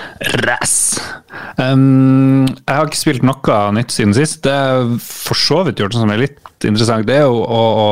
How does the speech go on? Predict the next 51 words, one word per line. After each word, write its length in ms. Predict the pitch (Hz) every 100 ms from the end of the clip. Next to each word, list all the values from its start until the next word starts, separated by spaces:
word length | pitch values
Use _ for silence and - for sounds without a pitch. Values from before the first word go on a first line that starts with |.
| 104 107
spille 320 | - - 110 101
gjennom 560 | 107 95 90 90 90
et 280 | 95 - -
av, 160 | 98 95
det 80 | 101
er 60 |
ikke 100 | -
så 100 | -
mange 160 | 175 175
spill 220 | - 185
som 140 | - 151
har 80 | 233
det, 60 | 190
men, 240 | 131 131 127 123
eh, 480 | 120 117 110 110 107
jeg 220 | 123 123
runder 200 | 120 135
jo 80 | 104
Portal 280 | 120 123 127
en, 180 | 156 131
er 220 | 117 113
i 60 | 101
ferd 180 | 113 110
med 160 | 104
Portal 240 | 110 - -
to. 140 | 160 160 - - - - _
Men 140 | 143
det 60 | 156
jeg 80 | 139
har 80 | 143
gjort 200 | 143 135
når 280 | 123 120 120
jeg 120 | 110
liksom 280 | 110 123 104
bare 240 | 107 104 98
har 220 | 98 92
chillet 320 | - 135 135
litt, 160 | 92 -
det 120 | 123
er 80 | 131
jo 60 | 98
å 140 | 95 95 95 - -
kjøre 400 | - - 101 101
gjennom 220 | 104 98
Portal 300 | 123 117 135
en 120 | 139
på 120 | 135 127
nytt 240 | 190 -
med, 480 | 120 127 120 107 104
med 300 | 110 117 120
utviklerkommentarer, 1120 | - 143 139 143 143 - 160 160 156 151 101